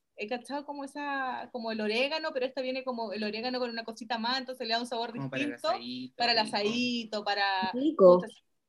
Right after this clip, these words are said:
Speaker 1: vegetariano, le trae la verdurita y queda como bien condimentada y queda bastante bueno. listococondimento punto c l. Así que vayan, es excelente servicio, entregan desde, eh, eh, ay, desde jueves a domingo, amiga.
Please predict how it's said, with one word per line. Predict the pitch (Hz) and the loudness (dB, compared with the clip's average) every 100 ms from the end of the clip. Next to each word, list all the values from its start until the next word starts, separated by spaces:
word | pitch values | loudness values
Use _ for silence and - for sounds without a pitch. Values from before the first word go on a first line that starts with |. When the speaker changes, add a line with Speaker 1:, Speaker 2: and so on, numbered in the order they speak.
| _ _ 240 | _ _ -8
Speaker 1:
vegetariano, | 226 220 220 226 | -6 0 0 0
le | 226 214 | -2 -4
trae | 233 226 | -2 0
la | 220 | 2
verdurita | 214 208 214 240 254 240 | 0 -2 -2 -2 -4 -4
y | 220 220 | -6 -2
queda | 214 214 | -4 -2
como | 214 | -4
bien | 208 214 | -4 -4
condimentada | 226 208 196 208 226 254 277 | -6 -6 -10 -2 0 0 0
y | |
queda | 240 254 - | 0 -2 -2
bastante | 226 - 269 285 294 285 | -8 -4 -2 -2 -4 -6
bueno. | 226 170 156 - _ - 214 214 - | -4 -8 -12 -18 _ -8 -6 -6 -6
listococondimento | 330 359 370 262 240 226 269 285 285 | -6 -6 -4 -4 -4 -4 -6 -6 -10
punto | 311 330 330 | -8 -8 -8
c | - 226 160 | -6 -4 -4
l. | - - _ _ - | -8 -18 _ _ -18
Así | - 214 | -14 -10
que | 208 | -6
vayan, | 220 277 320 - | -2 0 -2 -6
es | 208 208 - | -6 -8 -14
excelente | _ - 214 269 311 | _ -6 -2 -2 -4
servicio, | 320 294 349 359 330 359 - _ - | -8 -4 -4 -4 -4 -6 -8 _ -8
entregan | 233 220 247 262 254 | -8 0 2 2 0
desde, | 226 220 214 220 220 220 | -2 -4 -6 -4 -4 -6
eh, | 202 202 196 190 190 185 180 170 _ _ - | -6 -6 -6 -6 -6 -6 -6 -10 _ _ -12
eh, | 190 190 190 185 185 | -8 -4 -4 -4 -6
ay, | - 392 571 605 262 | -4 -6 -6 -6 -6
desde | 208 214 214 | -4 -4 -4
jueves | - 302 320 | -2 0 0
a | 294 | 0
domingo, | 220 180 170 | -2 -8 -12
amiga. | 175 214 220 | -6 -4 -4